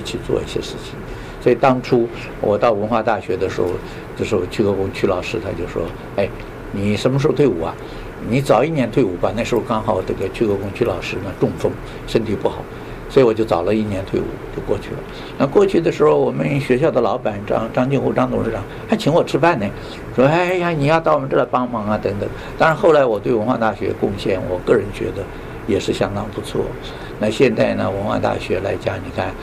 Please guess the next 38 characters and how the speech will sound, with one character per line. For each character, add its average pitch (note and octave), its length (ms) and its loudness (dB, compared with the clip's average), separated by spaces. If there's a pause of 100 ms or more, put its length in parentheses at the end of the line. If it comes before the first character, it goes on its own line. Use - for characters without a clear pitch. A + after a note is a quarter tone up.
(220)
老 F2+ 160 2
师 G2+ 380 -2
也 F#2+ 140 0
有 E2 180 0
八 F2 180 0
位， F2 80 -2 (800)
八 G2 140 2
位 G2+ 120 -2 (100)
每 F#2 140 -2
一 G2 40 0
位 G#2 180 4
都 G2 160 -4
是 - 120 -2
博 - 240 -4
士， - 200 -6 (580)
而 G#2+ 100 4
且 G#2+ 200 4
呢， G2+ 220 0 (320)
呃， - 80 -2 (880)
我 G#2 120 0
自 C3 160 0
己 A2+ 140 -2
在 G2 160 0
这 G#2 100 -2
儿 G2 40 2
说 F#2+ 280 0
一 G2 80 0
下 - 140 -2
哈， F2 260 -4 (260)
我 - 80 0
觉 G#2 180 2
得 G#2+ 120 2 (340)
比 G#2+ 180 2
你 G#2 120 -4
中 A2 180 0
央 G#2 140 0
大 G#2 160 2
学 - 180 -4